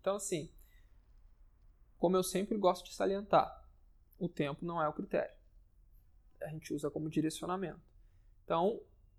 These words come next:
digamos que ele está ali entre duas e quatro semanas, eu preciso de alguns critérios mais objetivos pra conseguir, então, iniciar a fase dois com uma segurança maior. Obviamente que cada paciente vai ter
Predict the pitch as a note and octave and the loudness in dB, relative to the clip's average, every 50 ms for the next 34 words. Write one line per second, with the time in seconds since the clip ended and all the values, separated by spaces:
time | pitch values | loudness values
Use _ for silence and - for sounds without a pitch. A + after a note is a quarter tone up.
0 | _ - - - D#3 F3+ G3 F#3+ F#3+ F#3+ G3 G#3 G#3 - - G#3 G3 F#3+ G3 F#3+ | _ -20 -20 -10 -6 -2 4 6 6 6 6 4 0 2 6 6 6 6 6 2
1 | F#3+ - - - F3+ F3+ E3+ E3 D#3+ D#3+ D#3+ - E3 D#3+ D#3 D3+ D3+ D3+ D#3 - | -2 0 4 6 8 8 8 6 4 0 -2 -4 -6 -4 -2 -2 -2 -4 -4 -2
2 | - D#3+ D#3+ - - F3+ F#3+ G3+ A3 B3 C4+ C#4+ D4 C#4+ - - - - - - | -2 -2 -2 -2 -2 0 2 4 4 4 4 2 0 -4 -6 -10 -12 -14 -20 -20
3 | - - - - G#3 G3 - G#3 G#3 - - G#3+ G#3+ A3+ G#3+ A3+ A3 G#3+ G#3+ G#3+ | -20 -14 -4 -2 0 2 4 4 4 4 2 -2 0 4 4 6 6 6 4 0
4 | G#3+ - A3 G#3+ - G3+ G3 G3+ G3+ G3+ G3 F#3+ F#3 G3 G3 G3 F#3+ G3 G3 G3+ | 0 0 0 2 4 6 6 6 4 4 4 2 4 4 4 4 2 2 2 0
5 | G#3+ G#3 - - - G#3 G#3+ A3+ A3+ - - A3 G#3 G#3+ - G3+ - - G3+ G3+ | 0 -2 -2 -2 0 0 0 -2 -6 -2 0 0 0 0 -2 -6 -6 -6 -6 -6
6 | F#3+ G3 G3 - F3+ F3+ F#3 F#3+ G3 G3 G3+ - - - F#3 E3+ F3 - - F3+ | -8 -4 0 2 2 2 2 0 -4 -6 -6 -8 -2 2 2 4 4 2 0 0
7 | - F3 F3 F3+ F3 E3 E3 D#3+ - F3 F3 F3 F3 - - F3 F3+ F3+ E3+ D#3+ | 0 0 -2 0 -2 -2 -4 -4 -4 -4 -4 -4 -4 -4 -2 0 2 2 2 0
8 | E3 - - E3 F3+ F#3+ F#3+ F3 D3+ - - - - - - - - - - - | -2 -4 -2 -2 0 2 2 2 2 0 -2 -8 -14 -20 -20 -20 -20 -20 -20 -20
9 | - - - - A#3+ C#4 C#4+ D#4+ D#4 C#4 A#3 A#3 B3+ D4 - - - G#3+ - G#3+ | -20 -6 0 2 2 4 6 8 6 8 8 6 4 2 2 2 -2 -2 -2 -2
10 | G#3 - - G#3+ G#3 A3+ - B3 - - A#3 - - - G3 G3 G#3 A#3 - - | -4 4 8 8 8 8 8 6 6 4 2 2 2 0 0 0 0 0 -2 0
11 | A#3+ A#3 A#3 A#3 A#3 - - G#3 G#3+ A#3 A#3+ - | 4 4 4 4 4 4 4 6 6 6 4 2